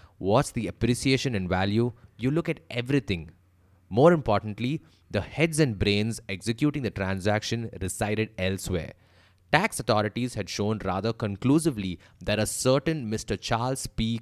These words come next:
Coleman, operating out of a U S based entity, was the beneficial owner of the fund and that he was primarily responsible for most management decisions. So the A A R hit back with this. The applicants, which is Tiger Global Funds from Mauritius,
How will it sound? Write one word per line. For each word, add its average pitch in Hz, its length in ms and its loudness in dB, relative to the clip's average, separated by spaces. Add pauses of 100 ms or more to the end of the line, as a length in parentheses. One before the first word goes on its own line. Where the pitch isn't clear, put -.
Coleman, 104 500 0 (240)
operating 104 520 0
out 95 160 -2
of 90 120 -6
a 92 60 -4
U 98 200 0
S 101 140 -2
based 90 280 -4
entity, 104 520 -2 (260)
was 95 160 -6
the 90 140 -6
beneficial 151 600 0 (100)
owner 110 340 0
of 95 200 -8
the 95 80 -8
fund 107 440 -6 (140)
and 92 160 -6
that 92 160 -4
he 165 360 -2
was 80 200 -6
primarily 107 580 -2
responsible 101 640 -4
for 95 220 -6
most 101 400 -2
management 95 480 -4
decisions. 82 640 -4 (300)
So 101 160 0
the 92 200 -2
A 123 320 0
A - 40 -6
R 104 260 0
hit - 260 -4
back 95 280 -2
with 80 140 -6
this. - 340 -6 (340)
The 110 300 0
applicants, 131 640 0
which 87 140 -6
is 95 100 0
Tiger 104 340 2
Global 92 360 2
Funds 90 320 -2
from 87 100 -4
Mauritius, 82 640 0